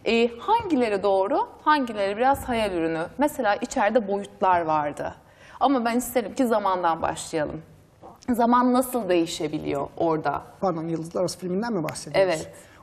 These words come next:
Speaker 2: Orada olay ufkunu geçtikten sonrasının tamamı spekülasyon.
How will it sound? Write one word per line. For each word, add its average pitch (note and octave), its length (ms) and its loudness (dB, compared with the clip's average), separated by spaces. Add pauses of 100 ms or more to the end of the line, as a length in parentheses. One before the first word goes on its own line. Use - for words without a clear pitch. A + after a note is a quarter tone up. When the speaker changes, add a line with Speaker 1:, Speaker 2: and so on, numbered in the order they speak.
Speaker 2:
Orada B3 340 2
olay A3+ 220 0
ufkunu G3 360 -2
geçtikten G3 560 0
sonrasının F3+ 560 -2
tamamı A3 320 -2
spekülasyon. E3+ 600 -8